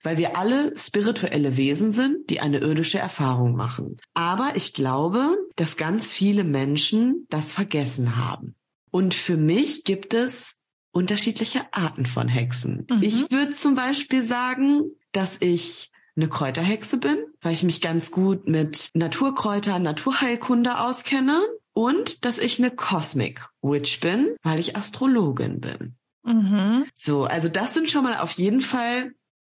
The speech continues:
Speaker 1: zwei Arten von Hexen, würde ich sagen. Ich habe noch, mir noch nie Gedanken darüber gemacht, aber so spontan aus dem Bauch würde ich sagen, das ist jetzt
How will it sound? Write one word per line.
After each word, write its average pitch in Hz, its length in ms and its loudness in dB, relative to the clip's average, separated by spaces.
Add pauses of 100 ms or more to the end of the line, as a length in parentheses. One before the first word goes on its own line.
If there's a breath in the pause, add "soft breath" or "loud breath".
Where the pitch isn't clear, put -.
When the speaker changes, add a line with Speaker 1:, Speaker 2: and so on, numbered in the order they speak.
(360)
Speaker 1:
zwei 220 420 -2
Arten 196 380 -2
von 226 240 -2
Hexen, 196 480 0
würde 131 160 0
ich - 100 0
sagen. 117 240 -2
Ich 170 140 0
habe 233 220 -6
noch, 226 100 0
mir 233 140 4
noch 226 120 0
nie 247 200 6
Gedanken 285 440 0
darüber 175 380 2
gemacht, 156 460 -2
aber 190 200 -2
so 196 120 0
spontan 202 580 -2
aus 202 220 -2
dem 180 180 0
Bauch 262 600 -2
würde 220 180 2
ich 226 140 -2
sagen, 247 260 0
das 240 180 -2
ist - 320 -2
jetzt - 440 -4